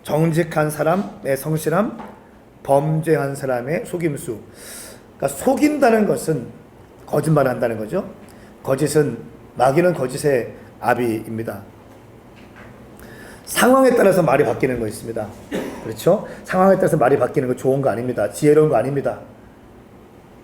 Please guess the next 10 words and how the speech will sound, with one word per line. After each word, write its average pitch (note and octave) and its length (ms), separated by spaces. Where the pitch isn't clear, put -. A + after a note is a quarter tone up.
오늘도 B3 680
예했으면 D#3 760
내일도 C3+ 420
예해야 A#2+ 300
되고요. B2 480
오늘 E3+ 640
동역자들 G#3 480
앞에서 D3+ 640
하겠다고 E3+ 420
했으면 C#3 480